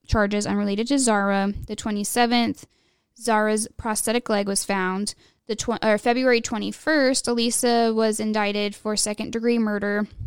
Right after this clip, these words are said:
And then February twenty-first of twenty thirteen, the Hickory Police Department confirmed that a skull was found in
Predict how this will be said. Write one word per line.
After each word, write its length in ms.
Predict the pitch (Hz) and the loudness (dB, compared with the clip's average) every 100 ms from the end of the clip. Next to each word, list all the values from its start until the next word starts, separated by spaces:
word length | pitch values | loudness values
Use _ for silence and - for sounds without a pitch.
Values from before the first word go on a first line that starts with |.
| - _ _ _ - - | -12 _ _ _ -8 0
And 100 | 240 | 2
then 200 | 226 220 | 2 0
February 560 | - 220 220 220 208 208 | 0 -2 -2 -2 -4 -8
twenty-first 720 | - 214 214 - 208 208 - | -8 -8 -8 -8 -6 -6 -8
of 120 | 214 | -10
twenty 500 | - 254 247 - 247 | -6 -4 -2 -2 -4
thirteen, 1000 | - 233 - - - 339 285 214 220 247 _ | -2 -2 -4 -6 -2 2 2 2 -2 -4 _
the 160 | 247 233 | -6 -4
Hickory 340 | 220 262 247 | -2 0 0
Police 360 | 240 240 226 226 | 0 0 0 0
Department 500 | 214 226 208 208 - | -4 -4 -4 -4 -8
confirmed 420 | - 214 214 208 | -8 -6 -4 -4
that 80 | 202 | -4
a 20 | 196 | -4
skull 460 | - - 233 233 | -4 0 2 4
was 180 | 220 220 | 2 -2
found 320 | - 208 202 | -4 -4 -4
in 80 | 190 | -6